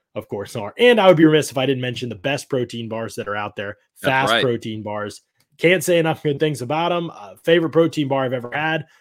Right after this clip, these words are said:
Speaker 1: white chocolate cookies and cream and the caramel peanut crunch. And right now, if you click the link in the YouTube description, you can get 'em both. You can get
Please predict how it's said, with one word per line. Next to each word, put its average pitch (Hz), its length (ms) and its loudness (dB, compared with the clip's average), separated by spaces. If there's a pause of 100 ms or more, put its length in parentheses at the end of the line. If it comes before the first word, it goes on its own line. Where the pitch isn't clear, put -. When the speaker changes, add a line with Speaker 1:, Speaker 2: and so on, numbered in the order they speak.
(100)
Speaker 1:
white 143 240 2
chocolate 156 340 -2
cookies 147 280 -4
and 131 120 -6
cream 156 300 -2
and 131 120 -8
the 120 60 -8
caramel 156 460 -4
peanut 139 360 -6
crunch. 165 420 -6 (260)
And 113 100 -8
right 160 220 2
now, 175 180 -2
if 139 100 -4
you 120 100 -8
click 175 320 -4
the 120 100 -6
link 156 280 -4
in 131 100 -6
the 107 140 -12
YouTube 190 380 -4
description, 214 520 0 (260)
you 220 240 4
can 160 220 0
get 226 180 10
'em 196 220 4 (120)
both. 262 340 6
You 170 140 -6
can 190 160 -4
get 190 140 0